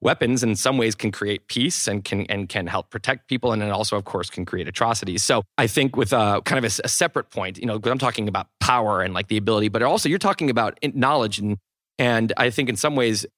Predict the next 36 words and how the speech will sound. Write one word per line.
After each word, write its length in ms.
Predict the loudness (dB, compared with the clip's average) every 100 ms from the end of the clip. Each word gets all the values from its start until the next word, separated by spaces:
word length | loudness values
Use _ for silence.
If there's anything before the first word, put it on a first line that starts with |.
| -4
you 120 | 2
know, 220 | 4 4
if, 120 | 2
if 280 | 0 -2 0
you 60 | 0
look 140 | 0
at 80 | -2
the 80 | -2
days 340 | 0 2 2
of 160 | 0 -2
the 140 | -6
three 420 | -2 0 0 0 -6 -10
news 380 | -2 2 4 4
networks 560 | 0 -2 -6 -2 -4 0
and 100 | 0
they 60 |
were, 100 | 0
you 80 | 0
know, 220 | -2 -2
and 240 | -4 -4 -4
people 160 | -2
said 140 | -2 0
that 60 |
was 100 | 0
much 160 | 0 0
better. 260 | 0 2
It 60 | 0
was 120 | 2
less 160 | 0 -2
polarized, 640 | -2 2 2 2 -2 -4
that 140 | -6 -4
they 60 |
had 160 | -4 -4
to 80 | -4
be 180 | -4 -2
accurate. 560 | -2 -2 -4 -6 -8